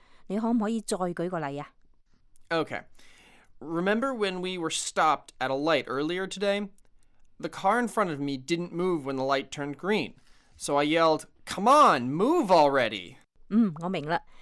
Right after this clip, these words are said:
Speaker 1: 呢個習慣用語好簡單啫。
Speaker 2: Yeah, well, go ahead. Make a sentence already.
Speaker 1: 嗯，OK。你唔係成日話嗰個叫做 Cindy 嘅女仔幾咁可愛。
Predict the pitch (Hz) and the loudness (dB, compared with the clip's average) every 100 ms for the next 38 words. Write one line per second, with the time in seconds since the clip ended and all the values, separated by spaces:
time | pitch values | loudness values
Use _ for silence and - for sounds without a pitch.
0 | - - 277 240 185 196 190 185 175 196 | -12 -4 -2 0 -2 -2 -4 -4 -4 -6
1 | - - 165 185 180 196 214 214 220 226 | -6 -6 -6 -4 -6 -2 -2 -2 -2 -2
2 | 233 - - _ _ - - 123 117 98 | -4 -10 -20 _ _ -20 -20 -6 -2 -2
3 | 92 170 202 - _ _ - 127 113 117 | 0 -2 -4 -14 _ _ -6 0 0 0
4 | 175 - - 131 139 175 208 277 160 123 | -2 -4 -12 -4 2 4 4 2 0 -4
5 | - - - _ - 113 165 - 233 285 | -16 -20 -20 _ -14 -8 -2 -2 0 0
6 | 220 135 110 101 90 69 - - - - | -2 -2 -2 -2 -6 -10 -18 -20 -20 -4
7 | 220 202 139 151 - 202 269 220 - _ | -2 0 -2 -12 -6 -4 0 -2 -4 _
8 | _ _ _ 240 311 233 214 220 190 190 | _ _ _ 0 2 4 2 0 0 0
9 | 214 202 202 240 269 220 208 185 175 - | -2 -4 -2 -2 -2 -2 -2 -2 -4 -2
10 | 320 330 208 156 165 170 190 220 185 170 | -2 0 -2 -4 -6 -4 -4 -2 -4 -6
11 | 170 156 202 165 139 | -6 -6 -4 -4 -6